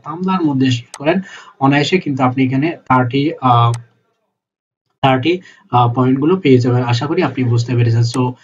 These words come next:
সেটি আমি করছি, আমি আমার Facebook-এর মধ্যে সেটি share দিচ্ছি। Just আপনাকে একটু ওয়েট করে সেটি করতে হবে। So এভাবে কিন্তু কাজটি অনায়াসে আপনি করে নিতে পারবেন।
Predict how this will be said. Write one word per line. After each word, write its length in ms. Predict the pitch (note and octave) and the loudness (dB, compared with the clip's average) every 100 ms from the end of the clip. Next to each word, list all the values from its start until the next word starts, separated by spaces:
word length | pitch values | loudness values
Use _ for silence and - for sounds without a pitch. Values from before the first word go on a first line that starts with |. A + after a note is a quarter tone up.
| _ _ | _ _
সেটি 340 | - B2 B2+ | -2 2 2
আমি 220 | A#2+ B2+ | 4 2
করছি, 580 | B2 C3+ C3+ E3+ E3+ F#3 - | 0 -4 -4 0 2 2 0
আমি 220 | B2 B2 | 0 2
আমার 160 | A#2+ A#2+ | 2 2
Facebook-এর 580 | B2+ A#2 A#2 B2 B2 - B2 | 0 0 2 2 2 -2 -4
মধ্যে 260 | A2+ A#2 | -2 0
সেটি 220 | A#2 B2 A2+ | -2 -4 -6
share 320 | - C3 C3 | 0 0 0
দিচ্ছি। 220 | C#3 D#3 | -4 -6
Just 260 | C3+ B2 B2 | -2 -2 -4
আপনাকে 300 | A#2+ B2+ C#3 | -4 -6 -6
একটু 280 | C3 B2+ | -6 -2
ওয়েট 160 | C3 D3 | -2 -2
করে 260 | - D3 G3 - _ - | 0 0 0 -8 _ -4
সেটি 180 | C#3 A#2+ | 0 2
করতে 260 | A#2 A#2 A2+ | 4 2 2
হবে। 180 | A#2 A#2 | 4 2
So 180 | - | 0
এভাবে 300 | A#2+ C#3 F#3 | -2 2 4
কিন্তু 200 | F#3 F#3 | 4 2
কাজটি 340 | F#3 C3 A#2+ C3 | 2 0 -2 -2
অনায়াসে 380 | A#2+ B2+ B2+ D3 | 0 0 0 -4
আপনি 260 | A#2+ B2 | -2 -4
করে 180 | A#2 A2+ | -2 0
নিতে 220 | A#2 A#2 | 0 0
পারবেন। 360 | A2+ A2+ A#2 | 0 2 2